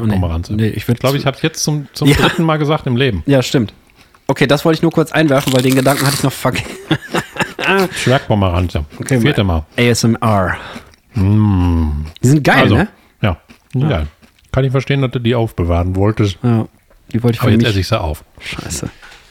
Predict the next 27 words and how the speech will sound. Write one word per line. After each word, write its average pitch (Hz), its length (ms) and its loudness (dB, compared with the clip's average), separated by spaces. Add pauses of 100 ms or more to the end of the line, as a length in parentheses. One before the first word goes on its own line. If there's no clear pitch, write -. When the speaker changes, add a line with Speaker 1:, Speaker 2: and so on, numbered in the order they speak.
(460)
Speaker 1:
Ähm, 131 460 2 (400)
ja, 151 120 2
jetzt 139 140 2
kommt's 208 240 0
zum 180 140 0
Content. 139 420 0
Was 131 220 -2
wird 165 100 -4
gezeigt? 143 520 -2
Die 135 80 -2
zehn 165 200 0
krassesten 147 480 -2
Blablabla, 156 640 2
die 131 140 0
Roomtour, 170 540 2
meine 135 360 0
Haustour, 170 480 0
mein 127 280 0
Haul-Video, 156 520 0
das 139 140 -2
habe 135 140 0
ich 135 120 -4
alles 147 240 -4
gekauft, 135 520 -2
Konsum 139 440 0
oder 127 240 -4
Hype? 92 240 -4